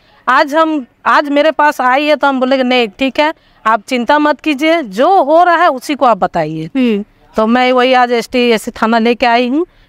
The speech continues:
Speaker 1: कि आप देखते हैं प्रशासन हमारे क्या मदद करती है। अगर प्रशासन मदद नहीं करेगी तो संगठन हम लोग मजबूत है, जाके हम लोग उनको निकाल बाहर करें।
Speaker 2: तो फिलहाल आप अंदर गए थे, बड़ा बाबू क्या बोले?
Speaker 1: बड़ा बाबू बोले कि हम लोग देख लेते हैं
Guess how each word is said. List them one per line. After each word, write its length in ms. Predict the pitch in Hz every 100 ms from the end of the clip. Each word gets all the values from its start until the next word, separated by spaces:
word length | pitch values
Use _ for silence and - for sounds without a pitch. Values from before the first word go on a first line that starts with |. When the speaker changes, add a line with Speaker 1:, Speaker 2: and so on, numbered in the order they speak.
| -
Speaker 1:
कि 60 | 226
आप 160 | 214
देखते 360 | 190 226 208 254
हैं 100 | 247
प्रशासन 520 | 226 214 220 - 233
हमारे 460 | 208 214 208 214 214
क्या 220 | 208 196
मदद 300 | 196 196 -
करती 380 | 185 - 180 165
है। 100 | 160 _ _
अगर 220 | 233 254 349
प्रशासन 480 | 302 294 269 285
मदद 240 | 254 240 247
नहीं 220 | 220 247 311
करेगी 440 | 311 294 294 349 - _
तो 80 | 220
संगठन 520 | - 214 220 247 233
हम 120 | 220
लोग 120 | 226 214
मजबूत 420 | 208 208 262 294
है, 140 | 339 - _ 220
जाके 280 | 202 208 208
हम 160 | 202
लोग 100 | 196
उनको 120 | 190
निकाल 300 | 185 175 175
बाहर 200 | 156 156
करें। 160 | 147 151
Speaker 2:
तो 120 | 262
फिलहाल 400 | 254 285 285 277
आप 140 | 269 247
अंदर 260 | 247 262
गए 200 | 247 247
थे, 140 | - 233
बड़ा 200 | 233 226
बाबू 260 | 220 226
क्या 240 | 202 240 196
बोले? 360 | 190 185 185 208 _
Speaker 1:
बड़ा 180 | 214 247
बाबू 240 | 254 254
बोले 280 | 240 247 277
कि 120 | 294
हम 140 | 254 226
लोग 200 | 233 196
देख 220 | 226 240
लेते 240 | 247 226
हैं 240 | 247 277